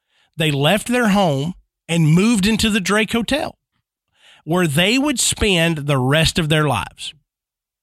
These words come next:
Now, Bobby's father died of a heart attack in nineteen twenty-eight, and his mother died just five years later. Both died in the hotel,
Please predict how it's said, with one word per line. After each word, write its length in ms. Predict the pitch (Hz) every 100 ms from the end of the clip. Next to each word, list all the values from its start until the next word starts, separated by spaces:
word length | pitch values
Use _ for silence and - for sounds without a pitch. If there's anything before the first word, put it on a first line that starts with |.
| _ _ _ _ _
Now, 300 | 175 175 165 -
Bobby's 460 | 196 254 285 190
father 560 | - - 233 254 196 160
died 380 | 143 165 190 180
of 80 | 139
a 80 |
heart 280 | 123 196 240
attack 420 | 208 - 151 139 143
in 100 | 131
nineteen 380 | 147 107 156
twenty-eight, 640 | 135 - 135 117 - 156 - _ _ -
and 100 | 160
his 200 | 156 135
mother 300 | 156 220 254
died 340 | 156 147 156 143
just 200 | 139 -
five 340 | 180 170 165
years 240 | 156 143 135
later. 480 | 175 220 143 - _ _ _ _ _ -
Both 380 | 135 165 220 -
died 280 | 190 202 202
in 140 | 180
the 80 | 170
hotel, 540 | 202 - 180 143 156